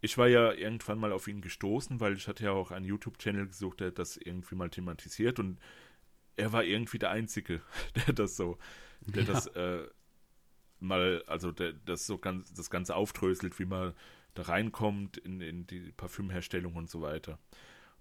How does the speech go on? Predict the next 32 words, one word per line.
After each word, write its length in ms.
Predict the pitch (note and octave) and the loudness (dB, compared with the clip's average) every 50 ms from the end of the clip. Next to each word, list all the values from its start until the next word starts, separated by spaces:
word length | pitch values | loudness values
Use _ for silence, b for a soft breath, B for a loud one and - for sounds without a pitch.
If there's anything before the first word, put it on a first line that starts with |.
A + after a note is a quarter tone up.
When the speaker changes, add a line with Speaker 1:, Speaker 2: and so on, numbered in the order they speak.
| _ - | _ -8
Speaker 1:
Und 220 | G#2 G2 F#2 - - | -6 -6 -6 -6 0
er 240 | - G2+ A#2+ D3+ E3+ | 2 4 6 6 4
hatte 220 | F#3 F#3 F3 D#3 | 4 2 0 2
da 240 | - A#2+ B2+ C3 B2 | 4 4 4 4 4
so 160 | B2 - G2+ | 2 0 0
eine 160 | F#2 F2 E2 | 0 0 -2
Seite 580 | - - D#2+ D#2+ F#2+ B2+ - - G3+ G3 G3+ G3 b b b b b b b - - - _ - _ _ _ - _ _ - | -4 -2 -2 0 0 0 -2 -2 -4 -4 -4 -6 b b b b b b b -20 -20 -20 _ -20 _ _ _ -20 _ _ -6
und 400 | - A2 A2+ A2+ A2+ A2 G#2+ - | -2 0 0 0 0 -2 -4 -4
auf 140 | F#2+ G2 - | -6 -6 -6
dieser 200 | - G#2 A2+ G#2 | -4 0 0 0
Seite 460 | - G#2+ G#2 A2 A2+ - A#2+ A#2 A2+ | 4 6 6 6 6 6 4 4 2
hat 220 | A2+ A2 - - | 0 -2 0 2
er 340 | A2 G#2+ G#2+ G#2 G#2 F2+ - - - _ _ - - - | 4 6 6 6 4 2 -2 -10 -16 _ _ -18 -8 -6
Empfehlungen 580 | F#2+ G2 - - G2+ A2+ A#2+ A2+ G2+ F#2 F2+ | -6 -6 -2 2 2 4 4 4 2 0 -2
gegeben 520 | - F2 F2 - E2 D2+ D2+ D#2 - - E2 | -4 -8 -8 -6 -6 -4 -6 -6 -6 -8 -10
und 120 | E2 D#2 - _ _ _ - | -10 -10 -12 _ _ _ 0
darüber 580 | - F#2+ A2+ C3 B2+ - C3 C3 B2+ C#3 C3 A#2 | 4 6 6 6 4 2 -2 -2 0 0 0 2
bin 160 | - - G#2+ | 0 -2 -2
ich 140 | A2 - - | -2 -2 -2
jetzt 240 | G#2+ - - - - | -4 -4 -4 -4 -2
dann 260 | G#2 G2+ G#2 G2+ G2 | -2 -2 -2 -4 -6
auch 240 | - D2+ F#2+ F#2+ - | -4 -4 -4 -4 -6
gegangen 380 | - E2+ - G2+ G2 G#2 G#2+ G#2 | -8 -6 -4 -2 -2 -2 -2 -4
und 120 | G2 F#2 | -4 -4
hab 220 | F#2+ F#2 - - | -4 -6 -6 -4
da 160 | - F2 F2 F2+ | -2 -2 -2 0
dann, 380 | - F#2+ F#2 F2+ F2+ F2+ F2 B B B B B B B B B B B B B - - - | -2 -2 -2 -2 -4 -6 -8 B B B B B B B B B B B B B -20 -12 -8
ähm, 300 | F2 E2 E2+ E2 E2 E2+ - - - | -6 -6 -4 -6 -8 -8 -14 -16 -10
so 160 | - - F#2 | -2 -2 0
ein 100 | F#2 D#2 | 0 2
achtundzwanzig, 1040 | E2+ G#2+ - - - G#2 - - G#2 G#2 G#2+ G2 - - G2+ F#2+ F#2 - - - - B B B B B B - | 2 0 0 0 -6 -6 -2 0 0 0 0 -2 -2 0 0 0 0 -2 -6 -12 -12 B B B B B B -14
äh, 420 | - D#2+ E2+ F2 E2 D#2+ D#2 D2+ | -12 -12 -10 -10 -10 -10 -12 -14